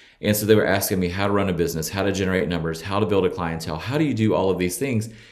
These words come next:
So I would go in to teach something artistry related, and I would come out teaching a full-on business course. And so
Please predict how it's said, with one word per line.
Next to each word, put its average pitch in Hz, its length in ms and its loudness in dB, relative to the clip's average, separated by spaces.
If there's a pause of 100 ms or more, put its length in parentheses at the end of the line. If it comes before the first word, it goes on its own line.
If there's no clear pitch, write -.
(140)
So - 160 2
I 110 100 4
would 110 160 8
go 117 160 8
in 135 100 0
to 117 80 4
teach - 560 -4 (360)
something 104 500 0 (400)
artistry 95 540 4
related, 82 640 2
and 90 220 2
I 85 80 2
would 85 160 0
come 113 160 0
out 92 160 -2
teaching 95 260 -2
a 82 60 -2
full-on 85 400 0
business 101 340 2
course. 76 380 -4
And 87 180 -2
so 87 520 4